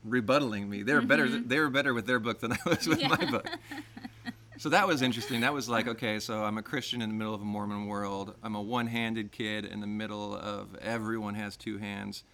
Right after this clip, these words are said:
Speaker 2: Mm.
Speaker 1: And so I think I was just, like, super different in my mind. Like, I, I, I thought that I don't fit in at all.
Speaker 2: In any area.
Speaker 1: No area at
Speaker 2: Yeah.
Speaker 1: all. So, like, I,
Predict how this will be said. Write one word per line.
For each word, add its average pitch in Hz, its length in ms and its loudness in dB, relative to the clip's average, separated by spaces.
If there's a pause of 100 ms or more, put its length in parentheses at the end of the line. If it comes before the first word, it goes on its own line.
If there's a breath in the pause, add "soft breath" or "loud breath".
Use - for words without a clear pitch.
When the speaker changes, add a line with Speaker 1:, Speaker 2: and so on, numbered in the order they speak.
Speaker 2:
Mm. 208 340 -10
Speaker 1:
And 107 160 -4
so 110 580 -4
I 110 60 -10
think 160 220 -8
I 208 60 -6
was 110 120 -6
just, 107 200 -10
like, 101 140 -10
super - 560 -6
different 92 460 -10 (140)
in 101 180 -6
my 92 120 -6
mind. 87 360 -10 (100)
Like, 113 180 -10
I, 101 160 -4 (280)
I, 110 80 -6
I 110 100 -4
thought 113 280 -6
that 101 180 -8 (800)
I 127 100 2
don't 147 160 -2
fit 117 220 -6
in 104 380 -6 (800 loud breath)
at 110 200 2
all. 90 240 -6
Speaker 2:
In 233 100 -4
any 220 300 -4
area. 185 500 -12 (100)
Speaker 1:
No 131 280 4
area 117 480 0
at - 80 -12
Speaker 2:
Yeah. 107 200 -4
Speaker 1:
all. 101 320 0 (140)
So, 120 280 -4
like, 110 280 -2
I, 117 140 -4